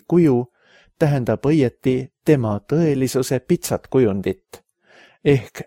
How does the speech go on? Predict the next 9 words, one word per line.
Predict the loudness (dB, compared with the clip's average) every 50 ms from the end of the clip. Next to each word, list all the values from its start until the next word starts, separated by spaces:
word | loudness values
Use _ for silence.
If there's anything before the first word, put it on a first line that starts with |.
| _ _ -2
pitsatisse | -2 -2 0 -2 -4 -4 -2 -4 -6 -6 -4 -4 -4 -4
graveeritud | -2 0 0 0 0 0 0 0 0 0 -2 -4 -2 -4 -4 -4 -4 -6
kolmemõõtmelist | -2 -2 0 0 -2 -2 -4 -2 -4 -4 -4 -6 -6 -4 -2 -2 -4 -6 _ -4
kujutist. | -2 0 0 -2 -4 _ -12 -12 -10 -10 -12 -14 -16 -20 -20 _ _ _ _ _ _ _ _ _ _ _ _ _ _ _ _ _ _ _ _ _ _ _ _ _ _ _ _ _ _ _ _ _ _ _ _ _ _ _ _ _ _ _ _ _ _ _ _ _ _ _ _ _ _ _ _ _ _ _ _ _ _ _ _ -2
Teist | 2 2 2 0 -2 -6
korda | -4 -4 -4 -4 -4 -4 -4 -2
kohtusime | -2 -2 -4 -4 -4 -4 -4 -2 -2 -2 -2 -2 -4
sama | -4 -2 -4 -2 -2 -2 -4
sõnaga | -4 -2 -2 0 0 -2 0 0 -2 -2